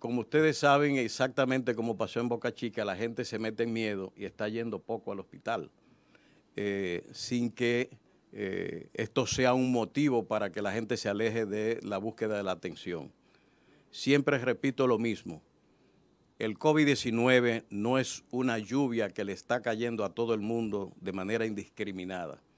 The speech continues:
Es un contacto, un contagio que se da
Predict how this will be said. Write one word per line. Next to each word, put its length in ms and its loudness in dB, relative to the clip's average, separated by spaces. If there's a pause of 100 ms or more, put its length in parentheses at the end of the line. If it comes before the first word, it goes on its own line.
(460)
Es 180 -6
un 140 0
contacto, 880 2 (160)
un 160 -4
contagio 680 2
que 140 -6
se 180 -8
da 380 0